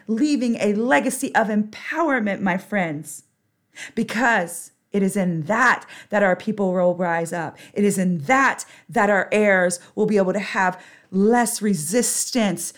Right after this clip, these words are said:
to the fight of what's already theirs, because I promise you, they're gonna have a fight of their own. Let this not be it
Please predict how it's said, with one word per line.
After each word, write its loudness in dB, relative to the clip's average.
to 0
the 2
fight -2
of -4
what's -2
already -2
theirs, 0
because -6
I -2
promise -4
you, -4
they're 4
gonna 2
have -2
a -2
fight -6
of -4
their -2
own. -2
Let 0
this -2
not -2
be -4
it -2